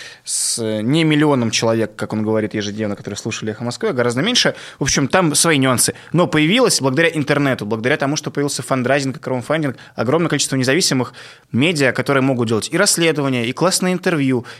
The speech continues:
и классные лонгриды, и исследования, и аналитику.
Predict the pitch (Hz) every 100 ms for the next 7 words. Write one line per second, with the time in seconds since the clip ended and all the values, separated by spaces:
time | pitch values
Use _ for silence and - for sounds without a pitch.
0 | - 143 180 190 180 185 156 143 135 127
1 | 120 - - - 175 190 190 190 - 165
2 | 156 123 110 107 104 151 170 180 170 -
3 | 131 113